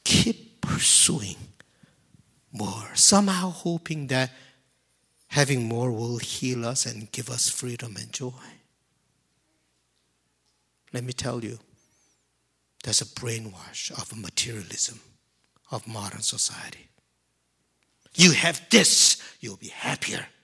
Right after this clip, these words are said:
You know this, you'll be happier. That's a lie.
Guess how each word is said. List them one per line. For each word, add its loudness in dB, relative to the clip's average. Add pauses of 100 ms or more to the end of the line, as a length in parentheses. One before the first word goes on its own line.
(580)
You 6
know 8
this, 2 (140)
you'll -12
be -14
happier. -4 (640)
That's -8
a -12
lie. -4